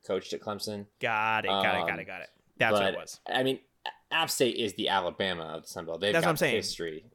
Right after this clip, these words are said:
Speaker 2: And they
Speaker 1: like
Speaker 2: produ-, and they produce the big boys, too, up on
Speaker 1: Mm-hmm.
Speaker 2: the line. So App State, the Alabama of the Sun Belt, taking on Coastal Carolina, which, Tyler, I am now officially declare-, declaring on this podcast, Coastal Carolina, you are now the two thousand and nineteen L S U of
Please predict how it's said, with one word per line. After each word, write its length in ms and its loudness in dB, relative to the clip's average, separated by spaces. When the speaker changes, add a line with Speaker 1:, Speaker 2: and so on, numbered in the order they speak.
Speaker 2:
And 120 2
they 80 4
Speaker 1:
like 80 0
Speaker 2:
produ-, 240 6
and 120 0
they 100 0
produce 340 4
the 80 -10
big 240 4
boys, 420 -8
too, 220 -2
up 120 -4
on 40 -4
Speaker 1:
Mm-hmm. 120 -2
Speaker 2:
the 60 -8
line. 280 -10
So 200 -4
App 220 0
State, 320 0
the 160 -2
Alabama 500 4
of 80 2
the 80 -2
Sun 260 -2
Belt, 240 0
taking 300 -2
on 120 -2
Coastal 340 0
Carolina, 560 0
which, 180 -4
Tyler, 460 0
I 80 0
am 140 -2
now 160 2
officially 480 -2
declare-, 600 -2
declaring 520 -2
on 100 -2
this 160 -6
podcast, 600 0
Coastal 320 0
Carolina, 640 2
you 200 6
are 100 6
now 220 4
the 80 4
two 200 -4
thousand 320 2
and 120 -8
nineteen 480 -2
L 180 6
S 240 2
U 360 6
of 360 8